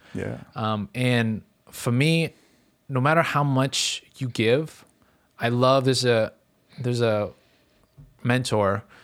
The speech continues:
Speaker 2: that I kinda look up to, is that you gotta live the good life too. So having a balance. So even though you're giving so much value to people, you gotta understand that you also have to optimize your own personal health, your own personal relationships with people, your friends, family,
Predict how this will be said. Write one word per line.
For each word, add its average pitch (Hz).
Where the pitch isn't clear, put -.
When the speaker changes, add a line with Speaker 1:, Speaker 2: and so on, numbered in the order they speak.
Speaker 2:
that 104
I 107
kinda 113
look 117
up 120
to, 98
is 104
that 107
you 127
gotta 131
live 120
the 120
good 117
life 104
too. 90
So -
having 135
a 117
balance. 101
So -
even 165
though 180
you're 139
giving 143
so -
much 135
value 113
to 123
people, 131
you 123
gotta 123
understand 110
that 101
you 120
also 120
have 120
to 123
optimize 117
your 117
own 127
personal 101
health, -
your 127
own 123
personal 117
relationships 101
with 110
people, -
your 101
friends, 113
family, 104